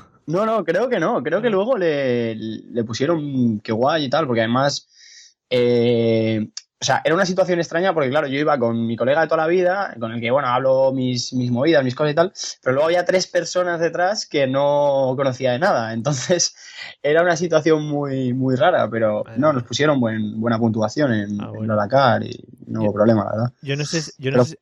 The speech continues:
Speaker 2: yo no sé si José lo ha
Speaker 1: fue un viaje
Speaker 2: vivido.
Speaker 1: bastante raro, la verdad.
Speaker 2: Sí, <clears throat> al final los atascos son muy chungos. Yo no sé si José lo ha vivido.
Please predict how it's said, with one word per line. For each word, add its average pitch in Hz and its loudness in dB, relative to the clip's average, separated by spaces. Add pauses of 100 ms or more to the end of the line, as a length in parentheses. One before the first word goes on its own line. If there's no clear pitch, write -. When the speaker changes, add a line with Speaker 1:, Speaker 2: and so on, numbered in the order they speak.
Speaker 2:
yo 135 -8
no 143 -6
sé 151 -10
si 160 -8
José 160 -6
lo 151 -4
ha - -2
Speaker 1:
fue 135 4
un 147 2
viaje 143 4
Speaker 2:
vivido. 147 0
Speaker 1:
bastante 127 -2
raro, 110 2
la 98 -6
verdad. 107 -4
Speaker 2:
Sí, 127 -8
<clears throat> 139 2
al 131 -10
final 127 -8
los 165 -4
atascos 165 -6
son 160 -6
muy 147 -6
chungos. 143 -6
Yo 127 -8
no 147 -8
sé 143 -12
si 175 -12
José 175 -6
lo 156 -2
ha 147 0
vivido. 147 0